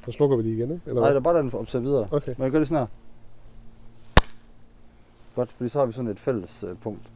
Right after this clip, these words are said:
Speaker 1: Okay.
Speaker 2: Så prøver vi lige at gå en tur og snakke.
Speaker 1: Ja.
Speaker 2: Se, om det kan lade sig gøre.
Speaker 1: Men det kan det vel godt.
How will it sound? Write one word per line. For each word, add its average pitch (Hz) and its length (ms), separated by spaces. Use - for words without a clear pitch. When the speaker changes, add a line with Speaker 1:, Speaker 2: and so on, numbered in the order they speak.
Speaker 1:
Okay. 147 220
Speaker 2:
Så - 120
prøver 160 180
vi 151 60
lige 151 60
at 139 40
gå 151 100
en 127 80
tur 110 340
og 107 60
snakke. 110 260
Speaker 1:
Ja. 214 120
Speaker 2:
Se, - 140
om 120 60
det 123 100
kan 120 80
lade 110 120
sig - 100
gøre. 117 200
Speaker 1:
Men 120 80
det 110 120
kan 135 140
det 180 80
vel 139 100
godt. 131 300